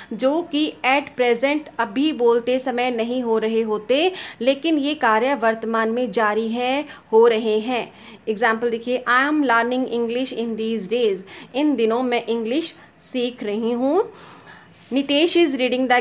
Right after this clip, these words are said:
Gita", नितेश गीता पढ़ रहा है। जब मैं बोल रही हूँ, हो सकता है नितेश गीता नहीं पढ़ रहा हो, लेकिन सुबह शाम जब भी उसे समय मिलता है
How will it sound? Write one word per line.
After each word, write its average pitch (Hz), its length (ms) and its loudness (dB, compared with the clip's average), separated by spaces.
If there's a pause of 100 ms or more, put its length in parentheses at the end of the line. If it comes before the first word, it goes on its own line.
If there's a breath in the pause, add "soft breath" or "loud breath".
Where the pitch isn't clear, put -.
Gita", 233 380 0 (280)
नितेश 254 600 0 (220)
गीता 247 360 -2
पढ़ 214 240 0
रहा 214 280 -2
है। 233 380 -2 (460 loud breath)
जब 277 160 0
मैं 311 160 2
बोल 294 220 6
रही 320 160 2
हूँ, 339 160 0
हो 294 120 0
सकता 311 300 -2
है 311 60 2
नितेश 294 400 -2
गीता 269 280 0
नहीं 262 260 0
पढ़ 233 200 0
रहा 220 160 2
हो, 262 120 4
लेकिन 294 320 -2
सुबह 294 340 0
शाम 262 360 0
जब 220 160 -2
भी 247 80 -6
उसे 254 180 -6
समय 240 280 -2
मिलता 233 320 0
है 302 180 0